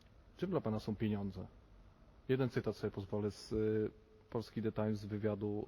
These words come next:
y, pana. E, w latach dziewięćdziesiątych pan inwestował w koszykówkę. Nie wiem, jak jest teraz, ale przynajmniej wtedy tak było.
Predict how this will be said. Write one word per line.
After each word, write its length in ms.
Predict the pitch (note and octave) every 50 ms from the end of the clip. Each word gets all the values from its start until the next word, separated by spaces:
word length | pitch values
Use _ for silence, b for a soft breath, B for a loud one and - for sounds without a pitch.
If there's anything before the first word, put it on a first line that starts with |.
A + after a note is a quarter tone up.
| -
y, 360 | - G#2 G#2 G#2 G#2 G#2 G2+ - - - -
pana. 300 | - G#2 G2+ G2 G2+ G2+ G2+ - B B B B B B B B B B B B - - -
E, 220 | - G#2 G#2+ G#2+ G2 - - - - - - - - - - - - - - - - - - - - - - - -
w 80 | A#2 A#2
latach 200 | A#2+ - C#3 A#2+
dziewięćdziesiątych 560 | A#2 A#2 A2 A2 A2 - B2 A2+ B2 A2+ -
pan 260 | - A2+ G#2+ G#2+ -
inwestował 440 | - G#2 G#2+ G#2 - - A2 G#2+ G#2
w 40 | -
koszykówkę. 560 | - G#2 - - - - G#2 G2+ - - -
Nie 60 | F#2+
wiem, 140 | G2 G2 G2
jak 80 | G2+
jest 160 | G2 G2+ - -
teraz, 240 | G#2+ G#2 G2+ F#2+
ale 140 | G#2 G#2 G#2
przynajmniej 300 | G2 - - G2 G2+ G2+
wtedy 220 | - - G#2+ G2 F#2+
tak 140 | - G2+
było. 260 | G2 G#2 G2 G#2+ C3+